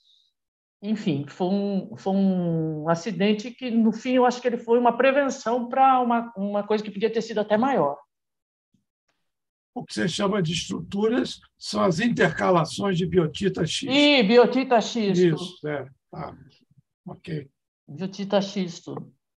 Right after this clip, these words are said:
Speaker 1: É biotita xisto barra anfibolito, não é isso?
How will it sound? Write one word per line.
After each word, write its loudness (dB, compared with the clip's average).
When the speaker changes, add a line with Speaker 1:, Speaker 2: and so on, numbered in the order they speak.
Speaker 1:
É -2
biotita 0
xisto -4
barra 6
anfibolito, -2
não -8
é -2
isso? -8